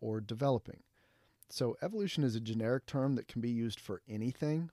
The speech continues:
when you're talking about developing, growing something.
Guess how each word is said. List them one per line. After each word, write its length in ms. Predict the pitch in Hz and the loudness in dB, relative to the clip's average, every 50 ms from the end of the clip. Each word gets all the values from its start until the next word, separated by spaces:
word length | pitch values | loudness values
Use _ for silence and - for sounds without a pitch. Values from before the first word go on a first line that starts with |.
| _ | _
when 140 | - 120 120 | -4 -2 0
you're 100 | 117 107 | 0 -2
talking 400 | - - 131 123 120 - 131 123 | -2 0 -2 -2 0 0 -2 -2
about 380 | 117 107 113 110 104 - 110 113 | 0 0 0 0 0 -2 -4 -6
developing, 920 | 117 104 98 95 95 98 110 107 110 117 117 - - 127 123 120 120 117 - _ - - _ _ - 120 | -6 -6 -6 -6 -4 -2 0 2 2 2 2 2 2 2 2 2 2 0 -2 _ -20 -20 _ _ -8 -2
growing 580 | 117 120 117 113 107 107 117 120 120 117 117 | 0 2 2 4 4 4 4 4 4 4 2
something. 560 | 113 - - 127 123 117 - 131 127 135 139 | 2 2 0 0 0 0 0 0 0 0 0